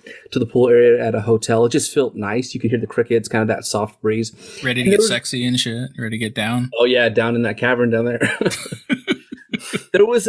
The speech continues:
Speaker 1: there was this one shot that I really, really liked, and I, I wish I could, like, pause it or something, but it was the shot of, like, the apartment building from the front, and sort of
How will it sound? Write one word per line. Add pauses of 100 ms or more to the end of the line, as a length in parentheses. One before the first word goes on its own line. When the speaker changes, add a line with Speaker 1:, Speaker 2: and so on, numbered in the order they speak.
(160)
Speaker 1:
there
was
this
one
shot
that
I
really,
really
liked,
and
I,
I
wish
I
could,
like,
pause
it
or
something,
but (300)
it
was
the
shot
of,
like,
the
apartment
building (500)
from
the
front,
and
sort
of